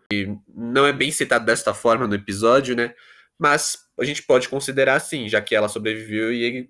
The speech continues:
seguiu o caminho dele e aparentemente está seguindo até o Mago Supremo. Novamente, ressalto que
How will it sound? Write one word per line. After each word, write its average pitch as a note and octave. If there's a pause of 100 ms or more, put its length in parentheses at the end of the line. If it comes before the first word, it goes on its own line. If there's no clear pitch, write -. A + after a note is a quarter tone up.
(120)
seguiu B2
o A#2+
caminho A#2
dele A2+ (160)
e C3+
aparentemente B2+
está -
seguindo A2+
até A2+
o A2+
Mago G#2+
Supremo. F2+
Novamente, F#2
ressalto G2+
que A#2